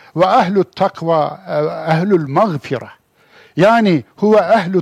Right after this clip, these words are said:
takva ve ehlül mağfira. Yani sorumluluk ehli olan Allah'a, ki hiç kimse hesap sormaz ama o sorumlu davranır.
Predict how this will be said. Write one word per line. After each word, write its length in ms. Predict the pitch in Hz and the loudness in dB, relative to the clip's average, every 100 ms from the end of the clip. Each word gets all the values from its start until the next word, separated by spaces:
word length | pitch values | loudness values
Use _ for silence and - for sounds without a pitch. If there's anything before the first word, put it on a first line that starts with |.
| - | -4
takva 520 | - - - 165 147 143 | -4 -4 -2 0 0 0
ve 40 | |
ehlül 460 | 156 160 156 147 131 | 0 0 -2 -6 -4
mağfira. 580 | 160 139 - 120 113 - - - - | -4 -6 -8 -10 -10 -14 -20 -20 -2
Yani 380 | 160 254 254 214 | 2 4 4 0
sorumluluk 960 | - 170 190 202 190 208 208 311 - 185 | -2 0 0 2 2 2 2 -2 -2 -2
ehli 340 | 165 139 170 | 0 0 -2
olan 460 | 156 160 147 139 120 | 0 -2 -2 -4 -4
Allah'a, 800 | 160 143 143 139 123 - 127 113 _ - | -2 -2 0 -2 -2 -6 -8 -10 _ -8
ki 260 | - 196 135 - | -4 -4 -6 -8
hiç 220 | - 277 - | -2 0 2
kimse 340 | 311 - 196 | 0 2 2
hesap 320 | 175 - 196 | 0 0 -2
sormaz 440 | - 208 185 180 196 | 0 0 0 0 0
ama 220 | 214 196 | 0 0
o 80 | 175 | -2
sorumlu 480 | - 170 156 147 | -4 -4 -4 -6
davranır. 500 | 120 113 110 110 113 | -6 -10 -12 -16 -18